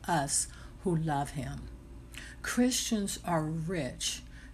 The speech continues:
beyond imagination, and the greatest resource of all is the Holy Spirit, who dwells in us forever and ever.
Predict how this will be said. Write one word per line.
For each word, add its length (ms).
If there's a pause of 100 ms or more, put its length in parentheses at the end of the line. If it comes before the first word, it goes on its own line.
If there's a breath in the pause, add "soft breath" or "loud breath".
(140)
beyond 440
imagination, 1040
and 180
the 60
greatest 720
resource 760
of 120
all 300
is 180
the 120
Holy 300
Spirit, 560 (340 loud breath)
who 180
dwells 720
in 360
us 580 (240 loud breath)
forever 840 (380)
and 260
ever. 440